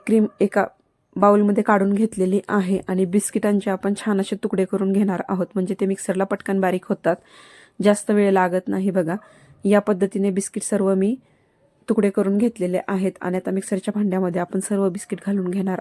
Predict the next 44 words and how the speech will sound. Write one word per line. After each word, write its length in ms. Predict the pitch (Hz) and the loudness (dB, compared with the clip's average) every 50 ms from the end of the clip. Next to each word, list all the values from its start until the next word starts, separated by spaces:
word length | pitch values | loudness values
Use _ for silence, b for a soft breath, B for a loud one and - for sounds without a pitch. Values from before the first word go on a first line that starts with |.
| - - | -4 -4
आहोत. 260 | 196 196 165 185 175 - b b b b b b b b b b b _ | -2 -2 -2 -2 -6 -6 b b b b b b b b b b b _
मिक्सरला 380 | - 196 - - 220 190 202 214 | -6 -4 -2 -2 -2 0 0 0
बघा 200 | 196 214 196 196 | 0 0 0 0
याची 200 | 202 196 - 214 - | 0 -2 -2 -6 -10
छान 260 | - - 208 196 190 | -6 -4 -2 -2 -2
अशी 160 | 202 - 214 | -2 -4 -2
पावडर 300 | - 202 196 190 175 190 | 0 2 2 2 2 2
बनवून 300 | 190 196 196 185 180 180 | 0 0 0 -2 -2 -2
घेतलेली 420 | 185 196 214 - - 170 170 170 - - | -2 -2 -2 -2 -4 -4 -4 -4 -6 -4
आहे, 340 | - 196 185 170 185 175 190 b b b b b b b b _ - | -4 -4 -2 -2 -2 -4 -4 b b b b b b b b _ -6
एकदम 320 | 185 170 165 202 196 202 | -6 -4 -2 -2 0 0
मस्त 240 | 202 208 - - - | -2 -4 -4 -8 -8
पावडर 320 | 214 - 202 190 180 190 190 | -2 0 0 0 2 0 0
बनवून 280 | 185 190 185 185 180 185 | 0 0 -2 -2 -4 -4
तयार 200 | - 185 180 190 | -4 -4 -2 0
झालेली 400 | 196 196 190 170 170 175 170 175 - - | 0 0 -2 -2 -2 -4 -4 -4 -6 -6
आहे. 240 | 190 175 180 175 - - _ - | -6 -6 -6 -6 -8 -8 _ -4
आता 240 | 180 190 - - | -4 -4 -2 -4
एका 180 | 190 190 - 202 | -4 -4 -4 -6
चाळणीच्या 460 | - - 190 190 185 185 185 - 196 | -6 -4 -4 -2 -2 -2 -4 -4 -4
मदतीने 400 | 185 190 180 175 - - 175 175 | -4 -4 -4 -4 -4 -6 -6 -4
आपण 260 | 185 180 - - 180 | -6 -6 -6 -8 -10
ती 120 | 185 - 190 - | -8 -10 -12 -8
छान 200 | - 208 196 190 | -6 -6 -4 -4
अशी 240 | 190 - - 202 214 b b b b b b b b b b _ | -4 -4 -4 -6 -6 b b b b b b b b b b _
चाळून 340 | - 226 214 196 196 196 202 | 2 4 4 4 4 2 0
घेणार 340 | 202 233 214 180 175 175 175 - - | 0 0 0 0 -2 -4 -6 -6 -4
आहोत 300 | 196 196 175 180 170 175 - _ _ - | -4 -2 -2 -2 -4 -6 -8 _ _ -6
या 180 | 190 190 190 180 | -2 0 0 0
पद्धतीने 540 | 175 190 185 160 180 165 - 185 165 175 | 0 0 -2 -2 -4 -6 -6 -6 -6 -4
बघा. 220 | 170 170 160 156 - - - _ _ - | -4 -4 -4 -4 -6 -8 -12 _ _ -6
आणि 180 | 196 185 185 185 | -4 -2 -2 -2
जर 240 | 170 196 214 214 | 0 2 2 4
यावरती 440 | 214 214 208 196 196 196 - - 202 | 4 4 2 2 0 -2 -4 -4 -2
जर 140 | 185 208 208 | 0 0 0
बिस्किटांचा 560 | 190 202 - - 208 196 - 185 190 - 202 | 0 -2 -4 -4 -6 -4 -4 -6 -6 -4 -4
भुगा 220 | 190 208 202 180 190 | -2 -2 0 0 0
उरलेला 400 | 190 185 202 214 180 170 175 175 | 0 0 0 -2 -2 -2 -4 -4
असेल 300 | 180 - - 180 170 - | -6 -6 -6 -6 -6 -6
तर 80 | 208 | -8
तुम्ही 200 | - - 185 190 190 | -6 -6 -6 -6 -4
परत 280 | - 190 190 196 196 | -2 -2 -2 -2 -2
एकदा 220 | 196 175 170 185 185 | -4 -4 -4 -4 -4
मिक्सरला 500 | 185 190 - - - 165 170 175 180 | -4 -6 -8 -10 -8 -6 -4 -4 -4